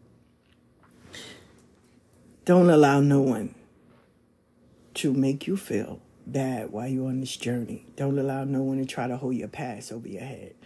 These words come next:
Don't allow no one to dangle money in front of you like, you know, like, no, baby, keep it. If you have to,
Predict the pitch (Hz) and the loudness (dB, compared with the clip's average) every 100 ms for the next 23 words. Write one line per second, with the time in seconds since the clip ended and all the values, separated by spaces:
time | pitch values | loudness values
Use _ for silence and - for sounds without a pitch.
0 | - - _ 160 175 190 175 160 147 147 | -20 -20 _ -4 -2 0 0 -2 -4 -4
1 | 147 131 123 - _ _ _ - 143 147 | -4 -6 -8 -14 _ _ _ -14 -4 -2
2 | 139 127 131 135 135 139 131 120 127 117 | -2 -2 -4 -2 -2 -2 -2 -4 -8 -6
3 | 117 113 101 117 104 - _ _ _ _ | -6 -6 -10 -12 -14 -18 _ _ _ _
4 | _ _ _ - 151 107 - - _ _ | _ _ _ -6 -4 -6 -12 -18 _ _
5 | _ _ - 135 - - _ _ _ _ | _ _ -12 -12 -12 -20 _ _ _ _
6 | _ _ _ _ - 185 185 147 _ _ | _ _ _ _ -6 -4 -2 -6 _ _
7 | 143 131 143 151 - 226 - - - - | -8 -6 -8 -8 -4 -4 -4 -14 -16 -2
8 | 247 359 294 202 | 4 4 4 0